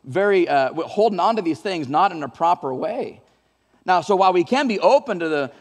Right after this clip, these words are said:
the various ways that God is able to, uh, maybe stop something from happening or draw us towards something, uh, I mean, I, I love actually telling the story of how the Lord gave us our name for Micah.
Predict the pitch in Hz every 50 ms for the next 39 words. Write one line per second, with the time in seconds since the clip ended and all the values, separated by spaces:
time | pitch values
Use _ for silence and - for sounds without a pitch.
0 | _ _ _ 151 143 131 127 202 226 226 208 - - 180 175 190 170 143 160 147
1 | 139 131 175 175 185 170 151 135 113 - - 143 185 220 254 190 175 156 135 -
2 | - 143 139 143 156 170 180 185 - _ _ _ _ _ _ - 127 127 123 123
3 | 131 156 147 139 - - - 185 185 202 196 - - 196 180 196 185 170 180 170
4 | 170 170 175 170 - 196 190 196 196 175 151 143 139 135 123 110 113 147 156 160
5 | 185 190 175 165 147 - - 151 143 160 196 202 - - 151 135 123 113 - 117
6 | 113 117 143 185 220 - _ _ _ _ _ _ _ _ _ _ - - 156 165
7 | 170 160 160 165 170 160 180 214 208 170 196 226 226 220 202 185 185 175 185 185
8 | - 196 170 - 190 214 254 233 170 143 - - 156 156 165 175 160 156 139 120
9 | 147 160 156 156 151 151 139 - - - _ _ - 156 151 160 170 170 156 131
10 | 131 156 180 214 185 151 160 160 165 - - - - - - 151 160 151 156 156
11 | 160 147 - - 151 151 147 151 190 240 277 - - 123 92 -